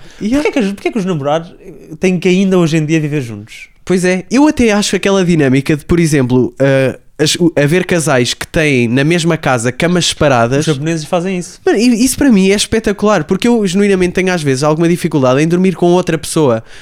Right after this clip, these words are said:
Speaker 1: porque eu sou uma pessoa que acorda facilmente durante a noite. E se eu não tiver, ah, ninguém ao meu lado, eu acordo e volto a adormecer rápido. Mas se tiver alguém, parece que esses intervalos de,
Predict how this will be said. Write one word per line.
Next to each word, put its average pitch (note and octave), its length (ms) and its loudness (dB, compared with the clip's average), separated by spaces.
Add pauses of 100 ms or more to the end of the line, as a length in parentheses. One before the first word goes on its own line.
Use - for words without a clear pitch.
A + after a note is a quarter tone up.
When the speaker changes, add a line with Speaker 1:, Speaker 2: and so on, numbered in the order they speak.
(100)
Speaker 1:
porque F3+ 360 -2
eu F3 160 2
sou G3 160 -4
uma G3 100 0
pessoa D#3 200 -2
que E3+ 100 -4
acorda E3+ 300 -2
facilmente E3 480 -2
durante D#3+ 280 -2
a - 20 2
noite. A2+ 360 -4 (440)
E E3 100 -2
se - 160 -2
eu A#3 60 2
não A3+ 160 2
tiver, C#3+ 560 0 (360)
ah, C3 680 2 (260)
ninguém D#3+ 440 2
ao D#3 80 2
meu E3 140 4
lado, E3+ 480 2 (220)
eu D#3+ 220 4
acordo F#3 600 0
e F#3 120 2
volto E3+ 340 0
a D3+ 40 2
adormecer F#3 680 -2 (120)
rápido. E3 600 -4 (280)
Mas G3 160 0
se - 60 -4
tiver A3+ 240 2
alguém, F3+ 600 0 (200)
parece G3+ 380 -2
que - 160 -4
esses E3 320 -4
intervalos E3 640 0
de, C#3 320 -4